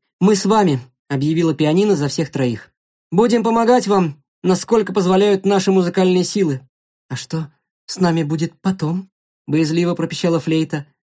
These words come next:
но виолончель шикнула на нее. Дети сложили ладони домиком и беззвучно поблагодарили свои инструменты.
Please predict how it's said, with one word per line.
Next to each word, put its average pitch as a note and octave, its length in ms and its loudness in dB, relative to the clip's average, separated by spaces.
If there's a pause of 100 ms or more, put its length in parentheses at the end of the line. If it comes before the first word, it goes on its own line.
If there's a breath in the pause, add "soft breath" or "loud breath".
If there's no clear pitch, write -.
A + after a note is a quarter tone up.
(200)
но D3+ 140 0
виолончель E3+ 760 2
шикнула C3 600 -4
на A#2 160 -4
нее. G#2 360 -6 (1000)
Дети D3+ 280 -4
сложили C#3+ 400 -2
ладони C3+ 360 0
домиком E3+ 520 -2 (440)
и C3 100 -2
беззвучно C#3 760 -2
поблагодарили C3+ 640 0
свои A#2 300 -4
инструменты. G#2 640 -8